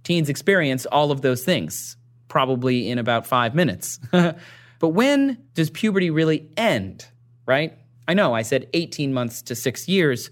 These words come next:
but according to the National Health Service in the U K, most boys will have reached a full adult age by the age of eighteen. Girls, also about the age of eighteen. So maybe there's something to that. Once you're eighteen, you're an adult.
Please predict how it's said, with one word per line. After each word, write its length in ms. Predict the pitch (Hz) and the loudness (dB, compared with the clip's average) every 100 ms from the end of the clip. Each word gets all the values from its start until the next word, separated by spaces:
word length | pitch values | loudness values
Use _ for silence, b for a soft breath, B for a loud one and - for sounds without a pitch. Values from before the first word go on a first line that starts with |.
| b | b
but 80 | 156 | 0
according 280 | 165 220 190 | 2 2 2
to 120 | 170 | 0
the 40 | |
National 380 | 151 151 151 135 | 0 0 -2 -6
Health 260 | 123 151 151 | 0 0 0
Service 460 | - 123 107 98 | 0 0 0 -4
in 80 | 101 | -4
the 80 | 101 | -4
U 140 | 110 | -4
K, 240 | 110 117 110 | -2 -2 0
most 420 | 131 170 170 127 | 2 0 -2 -2
boys 400 | 143 135 131 123 | 2 2 2 -2
will 120 | 110 | -6
have 180 | 101 107 | -6 -4
reached 360 | 131 143 - - B B | -2 -2 -6 -20 B B
a 140 | 120 117 | -4 -4
full 500 | - - 196 196 151 | -6 0 2 2 -2
adult 360 | 139 147 143 - | 0 0 -2 -2
age 500 | 127 123 113 - - _ _ _ - | 0 0 -2 -8 -16 _ _ _ -6
by 120 | 110 | -4
the 120 | 113 | 0
age 180 | 117 117 | 0 -2
of 100 | 110 | 0
eighteen. 580 | 117 117 - 107 85 - _ - | -2 -2 -4 -4 -4 -12 _ -2
Girls, 460 | 147 147 147 - - - _ _ - | 2 2 -2 -10 -20 -20 _ _ -2
also 380 | 113 98 - - - _ - | -2 -2 -10 -16 -20 _ -12
about 160 | 104 101 | -8 -6
the 140 | 107 | -4
age 140 | 98 92 | -6 -6
of 100 | 95 | -10
eighteen. 420 | 80 - 104 - - | -12 -16 -20 -20 -12
So 140 | - | -2
maybe 140 | 175 180 | 0 2
there's 160 | 160 | 0
something 300 | 175 165 156 | -2 0 0
to 160 | 147 151 | 0 2
that. 340 | 123 104 - _ _ - | 2 0 -6 _ _ -8
Once 240 | 127 127 | -4 -2
you're 120 | 127 117 | -2 -2
eighteen, 500 | 120 - 131 120 113 | -2 -2 -2 -2 -2
you're 320 | 110 104 95 | -2 -4 -6
an 120 | 110 | -6
adult. 420 | 113 117 147 - | -4 -2 -2 -4